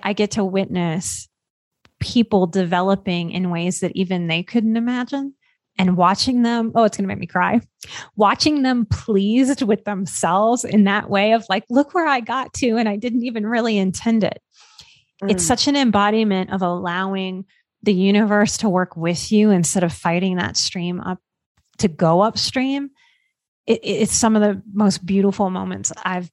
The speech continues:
Speaker 1: been able to witness. I'm so grateful for that humanity.
Speaker 2: Gosh, yes. I am so grateful as well. Like, it's just, it's a beautiful thing to witness someone realizing their power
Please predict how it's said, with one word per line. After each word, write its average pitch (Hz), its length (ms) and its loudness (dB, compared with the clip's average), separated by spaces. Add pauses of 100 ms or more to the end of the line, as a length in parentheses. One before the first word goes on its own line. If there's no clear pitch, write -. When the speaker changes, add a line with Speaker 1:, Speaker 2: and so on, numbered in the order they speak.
Speaker 1:
been 185 120 -2
able 175 260 -4
to 170 140 -8
witness. 180 380 -6
I'm 180 80 -2
so 196 160 -2
grateful 165 440 -4
for 160 280 -8 (360)
that 170 260 0
humanity. 165 1000 -8 (720)
Speaker 2:
Gosh, - 480 -10
yes. 143 640 -8
I 170 120 -6
am 165 200 -6
so 156 460 -4
grateful 143 520 -2
as 127 200 -10
well. 107 440 0 (180)
Like, 151 280 0 (320)
it's - 300 -4
just, - 560 -4 (600)
it's 190 220 2
a 190 60 4
beautiful 170 720 -2
thing 151 340 -2
to - 160 -6
witness - 800 -2 (240)
someone 156 960 0 (1120)
realizing 190 840 0
their 170 300 -2
power 165 800 -2